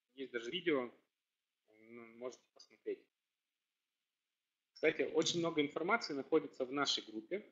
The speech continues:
У нас есть ВКонтакте наша официальная группа, если вы еще не знаете. И там достаточно много материалов, а будет еще больше. Мы над ней очень хорошо работаем. Сейчас будут интересные статьи по криптовалютам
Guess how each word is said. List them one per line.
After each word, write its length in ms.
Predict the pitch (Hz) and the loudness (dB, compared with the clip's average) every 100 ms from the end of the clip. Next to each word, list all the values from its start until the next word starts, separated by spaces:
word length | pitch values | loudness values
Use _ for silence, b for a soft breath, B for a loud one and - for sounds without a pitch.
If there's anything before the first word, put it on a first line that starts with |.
| _ | _
У 40 | 127 | -6
нас 220 | 127 - | -6 -2
есть 160 | 123 - | -4 -2
ВКонтакте 500 | 143 143 135 - 113 | -4 2 2 2 -4
наша 300 | 113 107 113 | -4 -4 -6
официальная 520 | - - 113 107 98 | -8 0 2 2 -4
группа, 280 | 110 147 214 | -6 -4 -4
если 240 | 185 170 | -4 -6
вы 100 | 165 | -4
еще 220 | 165 156 | -4 -6
не 80 | 156 | -6
знаете. 520 | 143 143 139 131 123 - _ _ _ _ | 0 2 2 0 -4 -6 _ _ _ _
И 200 | 151 170 - - | 0 2 2 2
там 200 | 160 165 | 2 2
достаточно 480 | 131 143 139 - | -2 0 0 -2
много 300 | 123 127 127 | -2 -2 0
материалов, 560 | 117 113 - 104 95 90 - | -2 -4 -4 -2 -2 -4 -6
а 80 | 113 | -4
будет 300 | 135 170 - | 0 0 0
еще 260 | - 139 | 0 2
больше. 380 | 117 110 98 104 | 6 6 4 -2
Мы 80 | 113 | -2
над 160 | 120 | -4
ней 180 | 117 113 | -2 -2
очень 280 | 113 120 - - | -2 -4 -8 -12
хорошо 300 | 117 - 113 | -4 -2 0
работаем. 480 | 120 160 185 156 | 2 2 2 0
Сейчас 340 | 131 - 135 127 - | 0 0 2 2 -4
будут 180 | 117 | -8
интересные 500 | 113 110 123 127 113 | -8 -4 -4 -2 -6
статьи 400 | 110 - - 175 | -8 -8 -8 -6
по 100 | 180 | -4
криптовалютам 800 | - 139 - 117 120 123 - 104 | -4 -8 -4 0 0 0 -4 -6